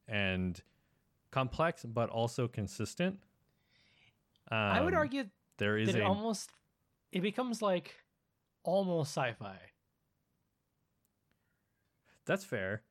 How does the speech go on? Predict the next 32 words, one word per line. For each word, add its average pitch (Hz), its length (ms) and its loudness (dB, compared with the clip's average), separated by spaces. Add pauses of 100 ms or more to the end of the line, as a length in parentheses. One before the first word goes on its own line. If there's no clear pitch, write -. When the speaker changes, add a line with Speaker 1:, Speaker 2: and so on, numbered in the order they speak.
Speaker 1:
That's 151 180 -2
another 185 200 2
way 127 100 4
to 110 80 -2
look 120 180 -2
at 90 180 0
it. 87 100 -2
I 123 60 0
mean, 135 200 0
that's 113 320 -2
the 110 260 0 (120)
kind 123 200 0
of 104 60 -2
the 98 60 -4
statement 107 460 -2
of, 95 480 0 (540)
um, 90 460 -2 (280)
as 110 140 -2
technology 104 460 0
pro-, 95 260 -8 (200)
progresses, 95 580 -2
it 90 80 -2
becomes 92 300 -4
harder 90 280 -2
to 85 120 -4
distinguish 87 440 -4
it 90 100 -4
from 87 180 -6
magic. 90 380 -6
Speaker 2:
Well, 208 100 0
no, 240 140 2
like, 202 320 -4